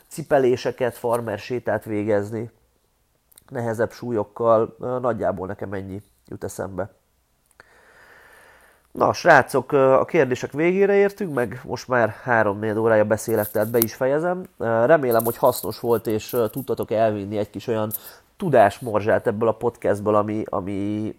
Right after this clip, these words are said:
ami aztán majd hozzátesz az edzésetekhez. Csinálunk még ilyet a guggolással, meg a fekvenyomással kapcsolatban is, és hogyha bármilyen témafelvetésetek van, amiről szeretnétek, hogy, ö, hogy beszéljek, beszéljünk, vagy akár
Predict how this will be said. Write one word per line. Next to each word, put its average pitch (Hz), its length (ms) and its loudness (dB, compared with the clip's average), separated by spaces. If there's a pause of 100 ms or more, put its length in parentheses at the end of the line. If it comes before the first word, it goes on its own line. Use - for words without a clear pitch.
ami 98 200 -8
aztán 107 320 -4
majd 107 160 -4
hozzátesz 117 480 0
az 101 60 -4
edzésetekhez. 123 840 -2 (340)
Csinálunk 117 440 -4
még 113 180 -6
ilyet 113 220 -2
a 110 40 -6
guggolással, 107 580 -4
meg 104 100 -8
a 107 60 -6
fekvenyomással 101 760 -8
kapcsolatban 110 580 -6
is, 196 220 -8 (400)
és 110 540 -2
hogyha 139 220 -6
bármilyen 113 840 0
témafelvetésetek 98 1200 -2
van, 104 240 0
amiről 92 360 -2
szeretnétek, 98 760 -2
hogy, 95 300 0
ö, 95 260 4
hogy 101 220 -4
beszéljek, 98 640 -2
beszéljünk, 98 720 -4
vagy 107 140 -4
akár 101 340 0